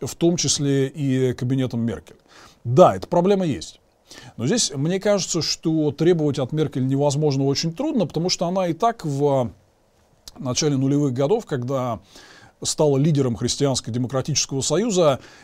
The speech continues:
необычным образом она избралась на суперцентристской платформе.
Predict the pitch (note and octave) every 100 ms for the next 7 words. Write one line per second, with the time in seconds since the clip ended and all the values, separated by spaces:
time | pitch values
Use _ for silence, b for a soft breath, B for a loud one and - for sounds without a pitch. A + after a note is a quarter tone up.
0 | B - D#3 E3+ F#3+ G3 E3+ A3 - D3
1 | A#2 F3+ G3 G#3 B2+ A2+ G#2 B2+ D#3+ C#3+
2 | C#3 D3 F3+ - D#3 C#3 - - - G3
3 | G3 E3+ - D#3+ D#3 E3 E3 D#3+ D3+ C#3+
4 | C#3+ D3 - A#2